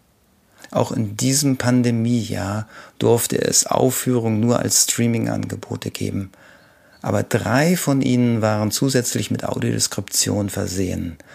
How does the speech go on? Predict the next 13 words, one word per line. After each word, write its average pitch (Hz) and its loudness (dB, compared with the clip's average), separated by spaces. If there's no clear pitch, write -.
Waren 107 4
sie 104 0
deshalb 110 2
automatisch 107 0
barrierefrei? 131 -4
Wir 107 2
haben 139 4
noch - -2
einmal 117 2
nachgefragt - -4
bei 92 -8
den 92 -4
ZuschauerInnen. 92 -4